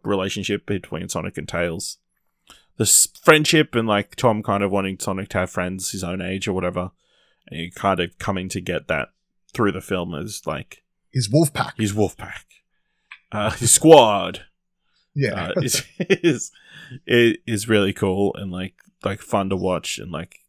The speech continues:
Speaker 1: heartwarming. Um, yeah, Knuckles, I think it's really interesting arc. Um, like, obviously this warrior person who's been seeking this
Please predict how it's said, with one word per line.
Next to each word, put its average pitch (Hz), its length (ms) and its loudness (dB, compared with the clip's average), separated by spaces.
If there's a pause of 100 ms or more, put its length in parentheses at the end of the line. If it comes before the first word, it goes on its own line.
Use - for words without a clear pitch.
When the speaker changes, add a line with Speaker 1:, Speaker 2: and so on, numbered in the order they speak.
(320)
Speaker 1:
heartwarming. 95 680 -4 (500)
Um, 95 480 -6 (1080)
yeah, 123 260 4
Knuckles, 117 680 -2 (440)
I 113 60 -16
think 101 200 -8
it's - 120 -8
really 104 300 2 (1120)
interesting 123 480 0 (100)
arc. 104 480 2 (460)
Um, 92 460 -8 (100)
like, - 300 -12 (1160)
obviously 98 320 -4
this 95 240 -6
warrior 92 440 -2
person 92 480 -6
who's 87 400 -10
been 95 180 -2
seeking 92 400 -4
this - 240 -10